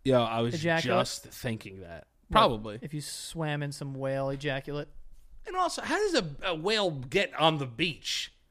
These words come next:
Speaker 1: Kind of a dumb whale, no?
Speaker 2: They get stuck?
Speaker 1: Like a beached whale, yeah. Like
Speaker 2: Yeah,
Speaker 1: they
Speaker 2: but
Speaker 1: get
Speaker 2: I think they're, like, dead and they wash up on the shore.
Speaker 1: I don't know.
Speaker 2: No?
Speaker 1: Maybe. You gotta be kind of a dumb whale to just swim onto the beach.
Speaker 2: Yeah.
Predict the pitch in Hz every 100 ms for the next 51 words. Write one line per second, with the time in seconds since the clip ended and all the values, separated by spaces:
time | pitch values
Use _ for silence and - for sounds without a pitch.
0 | _ _ - - 302 131 131 190 143 220
1 | 247 101 104 113 208 254 _ _ _ _
2 | _ _ _ _ _ _ _ _ _ 151
3 | 156 143 - 147 202 - _ _ _ _
4 | - 247 190 160 143 220 - 247 285 170
5 | 127 185 196 135 123 247 175 175 247 202
6 | 165 127 - 143 160 156 131 123 127 143
7 | 151 151 135 120 - 131 165 190 - -
8 | 247 277 285 254 127 - 147 143 180 220
9 | 147 254 185 110 101 _ 180 262 196 160
10 | 185 156 131 120 175 135 151 170 131 104
11 | 107 - - 139 117 104 - 101 98 139
12 | - - - _ - 131 127 131